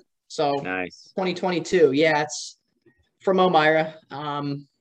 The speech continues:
Speaker 1: from there, I'm, I'm, I'm probably done. I'm, I'm not moving on, I don't think. I think this will be, this will be it.
Speaker 2: So,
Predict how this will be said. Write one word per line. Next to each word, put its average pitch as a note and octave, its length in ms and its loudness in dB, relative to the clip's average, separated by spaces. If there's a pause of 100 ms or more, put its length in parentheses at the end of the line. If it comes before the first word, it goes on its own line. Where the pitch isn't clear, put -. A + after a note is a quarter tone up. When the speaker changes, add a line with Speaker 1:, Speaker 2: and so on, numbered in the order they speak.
(640)
Speaker 1:
from G3 160 2
there, G#3 260 6
I'm, F#3 180 0
I'm, F3+ 260 -2
I'm G3 160 0
probably G3+ 360 6
done. F3+ 420 0
I'm, D#3+ 260 -6
I'm F3+ 200 2
not E3+ 220 2
moving D#3+ 280 0
on, D3+ 180 0
I D3+ 80 2
don't D3 240 -2
think. D3+ 220 -2 (720)
I - 60 -2
think D#3+ 260 -4
this D#3+ 160 0
will D#3+ 80 2
be, D3+ 340 -2 (400)
this F3+ 220 0
will E3 100 0
be D#3 200 0
it. C#3 240 -2 (1400)
Speaker 2:
So, C#3+ 260 -4